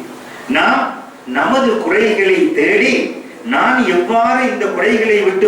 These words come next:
தூரமாகலாம், எவ்வாறு இந்த குறைகளை விட்டு என்னை பாதுகாத்துக் கொள்ளலாம் என்ற ஒரு எண்ணத்தை ஒவ்வொரு மனிதனும் வளர்த்துக் கொள்ள வேண்டும். அவ்வாறு நான் எனது குறையை தேடி தேடி அதிலிருந்து என்னை பாதுகாத்துக் கொள்வதற்கு நான் முயற்சிப்பேன் என்றால்,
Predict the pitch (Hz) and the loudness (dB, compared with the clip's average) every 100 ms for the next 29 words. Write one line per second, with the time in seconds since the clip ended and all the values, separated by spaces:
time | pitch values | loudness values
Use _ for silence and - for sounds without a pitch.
0 | - 190 220 214 - - 156 151 156 - | 2 2 2 4 2 2 2 2 0 -2
1 | - - - - 202 214 269 269 247 233 | -6 -10 -18 0 2 2 2 2 0 0
2 | 214 - 226 254 240 233 214 226 214 214 | -2 0 0 0 2 2 2 2 2 4
3 | 208 196 190 277 269 233 233 220 208 202 | 2 0 0 2 2 2 2 2 0 0
4 | 202 196 180 180 170 156 156 233 247 254 | 2 2 0 -2 0 2 2 2 2 0
5 | 285 - - - - - - - - - | 0 -2 -4 -10 -6 0 2 2 2 2
6 | 220 - - 175 180 - 143 147 147 147 | 0 0 0 -2 0 -2 -2 0 2 2
7 | 143 - - - - - 247 254 - - | 0 -2 -8 -14 -6 -2 0 0 0 0
8 | - - - 165 196 269 269 196 226 262 | -2 -4 -6 -2 0 0 0 0 0 0
9 | 247 214 208 196 180 165 160 214 208 - | 2 2 2 2 0 0 0 2 2 0
10 | 165 165 160 156 - - - - 269 262 | -2 0 2 0 -2 -6 -2 0 0 0
11 | 247 233 208 202 214 214 - 233 262 254 | 0 2 0 2 0 0 0 0 2 2
12 | 240 233 214 202 214 202 202 - 170 175 | 2 0 0 2 4 4 0 0 0 2
13 | 190 - 208 196 180 175 151 131 - | 0 -2 -2 -2 0 0 0 0 0